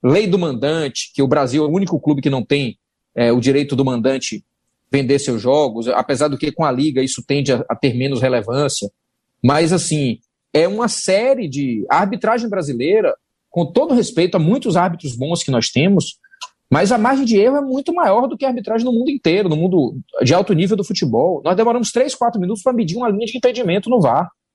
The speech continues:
Então, assim, é, é algo,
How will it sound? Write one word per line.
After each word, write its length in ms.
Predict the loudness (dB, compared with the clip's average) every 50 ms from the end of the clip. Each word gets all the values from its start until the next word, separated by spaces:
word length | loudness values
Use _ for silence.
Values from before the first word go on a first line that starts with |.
| _ _ _ _ _ _ _ _ _ _ _ _ _ _ _ _ _ _ _ _ _ _ _ _ _ _ _ -2
Então, 260 | 0 2 2 2 2
assim, 420 | 2 2 2 2 2 2 0 -4 -10 _ _ _ _
é, 460 | 0 2 4 4 2 2 0 0 2 2
é 40 |
algo, 580 | 2 2 2 0 -2 -4 -4 -4 -4 -4 -6 -8